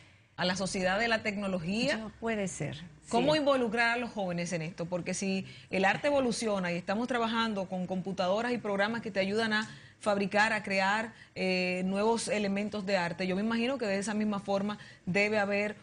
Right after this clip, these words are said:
Speaker 1: un acercamiento con las nuevas generaciones.
Speaker 2: Promoción, es
Speaker 1: Promoción.
Speaker 2: muy importante eso, que, que crean el, los actuales, los medios actuales, los críticos, los gobiernos en los artistas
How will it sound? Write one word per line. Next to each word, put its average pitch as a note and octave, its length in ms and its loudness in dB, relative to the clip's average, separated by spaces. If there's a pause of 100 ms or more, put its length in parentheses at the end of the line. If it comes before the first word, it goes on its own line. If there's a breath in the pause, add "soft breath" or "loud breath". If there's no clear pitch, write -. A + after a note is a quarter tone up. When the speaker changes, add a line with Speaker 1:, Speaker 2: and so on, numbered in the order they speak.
(100)
Speaker 1:
un G#3 160 -2
acercamiento F#3+ 640 -2
con F#3+ 160 -4
las F3+ 80 0
nuevas F#3 240 -2
generaciones. F3+ 720 -6 (580 loud breath)
Speaker 2:
Promoción, C#3+ 600 -2 (180)
es D#3+ 100 -2
Speaker 1:
Promoción. F#3 160 4
Speaker 2:
muy F#3 100 0
importante D3+ 600 -2 (180)
eso, D#3 600 -4
que, D#3+ 320 -2 (220)
que F3 240 -2
crean G3 440 2 (300)
el, D#3+ 380 -4 (160)
los D#3+ 500 -4
actuales, F3+ 560 0
los E3 180 -2
medios F3+ 360 -4
actuales, F3+ 640 -2
los D#3+ 320 -4
críticos, F3 580 -6
los D#3+ 260 -4
gobiernos E3+ 720 -2
en F#3 260 -4
los F3 180 -4
artistas F#3+ 600 -6